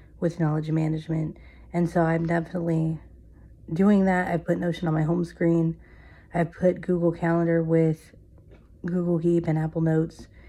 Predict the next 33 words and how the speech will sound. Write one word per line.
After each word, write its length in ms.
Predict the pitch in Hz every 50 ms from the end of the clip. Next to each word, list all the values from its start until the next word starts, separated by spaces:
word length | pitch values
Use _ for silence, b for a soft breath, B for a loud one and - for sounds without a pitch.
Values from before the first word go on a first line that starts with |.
| B B B B B B -
in 260 | 190 196 196 196 185
the 100 | 185 170
Today 300 | 170 - 165 170 170 175
view, 460 | 170 180 170 165 170 170 175 180 190 - - - - - - - - - - - -
easily 440 | - 185 185 180 170 175 175 175 170
swipeable 680 | 165 - - 156 160 165 160 170 165 170 160 160 160 156
to 80 | -
get 220 | 156 165 175 190 -
to. 380 | - - 165 165 165 170 165 B B B B B B B B - 170
Definitely 480 | 165 175 170 170 170 180 175 180 175
still 260 | 160 - - 180 170 175
a 40 |
part 200 | - 156 185 180
of 60 | 180 175
my 80 | 180
life 460 | 175 175 170 170 175 175 170 - -
and 500 | - 208 180 170 165 165 165 165 165 160 -
system. 600 | - - - 196 185 - - - 185 190 208 208 - - - - - - - - - - - - - _ - - - - - - - - - - B B B B B B B B B B B B B B -
Um, 560 | 208 190 185 180 175 175 175 175 175 180 214 - - - - - - - - - - - - - - - - - - - - - - - -
but 200 | 196 175 202 190
it 100 | 190 180
just 360 | 170 - 190 180 165 - -
is. 560 | - 196 190 175 170 170 170 170 165 - -
And 220 | - 175 170 160 170
then 100 | 165 165
the 80 | 165
doc, 300 | 160 165 156 156 156 -
of 100 | 160 -
course, 280 | - - 165 160 160 -
has 300 | - 160 156 156 156 156
all 80 | 156
my 140 | 147 151 151
people, 560 | - - 170 165 165 - 160 160 165 160 151